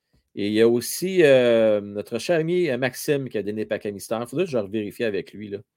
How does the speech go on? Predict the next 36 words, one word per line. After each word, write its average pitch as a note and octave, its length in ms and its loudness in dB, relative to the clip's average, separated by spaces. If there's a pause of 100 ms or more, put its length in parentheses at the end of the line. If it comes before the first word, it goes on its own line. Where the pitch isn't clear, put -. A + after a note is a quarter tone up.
(580)
Euh, E2 760 -6
c'est - 180 -8
quoi A2 140 -4
les G2+ 80 -4
modalités. F2 560 -8 (340)
All G2 100 -6
right ? C3+ 240 0 (400)
Fait G2+ 60 -20
que - 60 -16
ça C#3 80 4
va C#3 80 6
être C#3 60 -4
probablement C#3+ 360 2
vendredi, A2 420 0
mon F2+ 160 -10
Zakou, D#2+ 360 -12
ça, - 100 -18
qu'on C#2+ 160 -16
va D2+ 80 -12
faire B1 220 -14
ça. - 180 -14 (2000)
Et G#2 120 -4
d'ailleurs, B2+ 440 6
Richard, A2+ 380 -2
juste G2 240 -4
dire F2+ 160 -6
ça, G2+ 340 -8 (280)
euh, D#2+ 800 -6
Fan A2+ 340 -4
Caulfield G2 640 -8
est D#2 100 -12
bien F#2 300 0
d'accord D#2 300 -12
avec - 180 -14
toi, D2+ 180 -16
d'ailleurs. C#2+ 380 -14